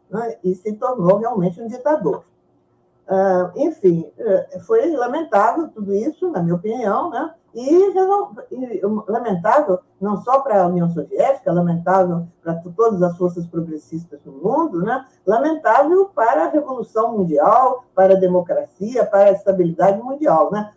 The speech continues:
Logo, né, começou toda uma ofensiva do imperialismo que achou que tava dono do mundo, né?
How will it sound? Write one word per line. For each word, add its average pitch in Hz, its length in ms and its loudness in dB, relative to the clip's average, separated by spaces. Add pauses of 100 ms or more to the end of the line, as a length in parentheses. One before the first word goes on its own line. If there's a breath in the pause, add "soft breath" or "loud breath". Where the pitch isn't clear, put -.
Logo, 220 600 2
né, 262 200 -4
começou 247 500 -4
toda 220 240 -4
uma 262 120 0
ofensiva 285 840 2
do 190 120 2
imperialismo 185 920 2 (200)
que 220 80 -2
achou 220 380 0
que - 140 -14
tava 240 500 -2 (320)
dono 269 480 4
do 349 160 6
mundo, 214 560 4
né? 233 240 -4